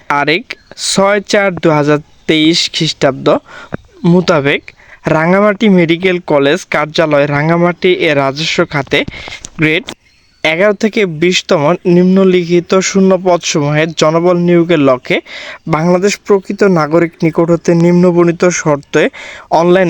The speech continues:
এখানে যে ওয়েবসাইটটি রয়েছে আর ডাবল এম সি ডট টেলিটক ডট কম ডট বিডি, এই ওয়েবসাইটে দরখাস্ত আহ্বান করা যাচ্ছে। পদের নাম মেডিকেল টেকনোলজিস্ট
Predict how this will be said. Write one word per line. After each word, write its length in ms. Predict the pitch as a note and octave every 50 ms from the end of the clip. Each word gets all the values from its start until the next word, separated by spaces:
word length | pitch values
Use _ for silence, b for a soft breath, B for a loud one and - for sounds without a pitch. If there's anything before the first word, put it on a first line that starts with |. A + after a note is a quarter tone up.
| D#3+ E3
এখানে 220 | D#3 - F#3 G3 F#3 -
যে 100 | G#3+ G3+ - F#3+ F3 D3
ওয়েবসাইটটি 640 | D3 D3+ D3+ D#3 D3+ - - - E3+ D3 C#3+ D3 - C#3 C3+
রয়েছে 320 | C#3 C#3 C3+ - - - D#3+ - - - - D3 D3+
আর 100 | D3+ D#3 D#3 D3+ D3+
ডাবল 260 | D3 C#3+ C#3 C#3+ C#3+ - - D3 D3+
এম 100 | C#3+ D#3+ G3+ F#3+ - - -
সি 180 | - - G3+ G3+ G3+ F3+ E3
ডট 160 | D#3 C#3 - - -
টেলিটক 360 | E3+ D#3+ E3 E3 F3 F3+ F3 E3 D3+ D3
ডট 160 | C#3 C3+ C3+ - - -
কম 140 | D3+ D3 D3 D3 C#3
ডট 140 | C#3+ C#3 C3+ C#3 C#3
বিডি, 260 | D3 C#3+ D3 E3+ F3 B3+ B B B B B B B - F#3
এই 60 | F3 F3 D#3+
ওয়েবসাইটে 540 | E3 E3+ F3 F3 - - G3 F3+ F3+ F#3 - - D2+ - _ _ _ _ _ -
দরখাস্ত 380 | E3 D#3 D3+ - D#3+ D#3+ - - - D#3 F#3+
আহ্বান 340 | E3+ D#3+ D3+ C#3+ D3 D3 C#3 C3+ -
করা 160 | D3 C#3 C3+ B2+
যাচ্ছে। 320 | C#3 C3+ C3 - - - D3+ C3 B2+ - - - _ _ _ -
পদের 240 | - F3+ G#3+ A3 A3 A3+ G#3+
নাম 120 | E3 D#3 - - F#3+ F3+ E3+
মেডিকেল 460 | F3 F3 E3+ G3+ G3 - A3 G#3 G#3 G#3 F#3+ - -
টেকনোলজিস্ট 840 | F#3+ F3+ - - C#4+ F3+ E3 D3+ C#3 C3 C#3 D3+ E3+ - - -